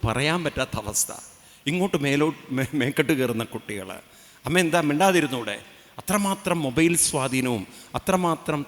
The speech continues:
തെറ്റായ കൂട്ടുകെട്ടും അവരെ സ്വാധീനിച്ചെന്നപ്പോൾ അമ്മ വല്ലതും പറഞ്ഞാൽ അമ്മയ്ക്ക് ചീത്ത കേൾക്കുന്ന, അമ്മയെ വൃത്തികെട്ട വാക്കുകൊണ്ട് അമ്മയെ അടക്കി നിർത്തുന്ന,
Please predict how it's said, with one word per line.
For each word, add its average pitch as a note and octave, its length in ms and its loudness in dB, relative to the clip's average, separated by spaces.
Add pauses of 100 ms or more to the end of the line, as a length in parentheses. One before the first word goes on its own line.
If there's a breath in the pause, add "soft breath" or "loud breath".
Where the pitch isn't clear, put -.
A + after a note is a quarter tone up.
തെറ്റായ E3 380 0 (140)
കൂട്ടുകെട്ടും C3 640 0 (500 loud breath)
അവരെ D3+ 180 2 (120)
സ്വാധീനിച്ചെന്നപ്പോൾ D3 840 2
അമ്മ F#3 140 -4 (100)
വല്ലതും F3 320 -2 (100)
പറഞ്ഞാൽ C#3+ 380 -2 (420 loud breath)
അമ്മയ്ക്ക് D3+ 300 -2 (100)
ചീത്ത F3 280 0 (100)
കേൾക്കുന്ന, D3 360 0 (120)
അമ്മയെ E3 240 -2 (240)
വൃത്തികെട്ട G3 500 0 (120)
വാക്കുകൊണ്ട് D3 580 -2 (460 loud breath)
അമ്മയെ C#3+ 220 -2 (140)
അടക്കി D3 380 4
നിർത്തുന്ന, A#2+ 400 -2